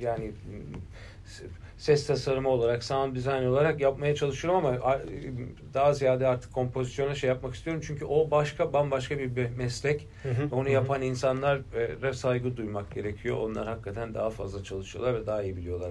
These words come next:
Speaker 1: bu işi. Ama benim ilgimi çeken tabii tınları, şeyleri, evet, bazı dizilerde de, e, imkan olduğunca kendim yapmaya çalışıyorum.
Speaker 2: Çok iyi anladım. Kariyeriniz boyunca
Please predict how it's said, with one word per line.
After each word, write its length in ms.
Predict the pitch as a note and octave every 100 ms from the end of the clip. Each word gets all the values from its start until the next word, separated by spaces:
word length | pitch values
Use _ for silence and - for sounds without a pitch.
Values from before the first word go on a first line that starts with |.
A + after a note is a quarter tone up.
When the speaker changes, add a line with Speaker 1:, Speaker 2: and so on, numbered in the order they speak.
| E2+
Speaker 1:
bu 40 |
işi. 220 | F2+ - - - - - - -
Ama 280 | D#3+ F3 F3 D#3 C#3+
benim 220 | E3+ G3
ilgimi 380 | E3 D#3+ E3+ E3
çeken 340 | C3 D3 G3+
tabii 220 | G3 F3+
tınları, 640 | - F3+ A#2 F#2+ B2 D3+ -
şeyleri, 440 | B2 B2 A2+ A#2+ A#2+
evet, 240 | A#2 A#2 -
bazı 380 | - B2 A#2+ G2
dizilerde 500 | G2 G2+ G2+ F#2+ G#2
de, 180 | - - - A2
e, 300 | A2 G#2 F#2+ F2 -
imkan 320 | A2+ A#2+ A#2
olduğunca 420 | G#2+ G2+ G2 C3+
kendim 340 | C3+ A2+ A2+ A2
yapmaya 300 | G2 A2 A#2+
çalışıyorum. 500 | G#2 F#2 - F#2+ F#2+ - - -
Speaker 2:
Çok 160 | -
iyi 60 | C3+
anladım. 220 | A#2+ C3 - - - - - - - - - - - - - -
Kariyeriniz 480 | F3+ F3+ G3 G#3 F3
boyunca 400 | F3 F3 E3+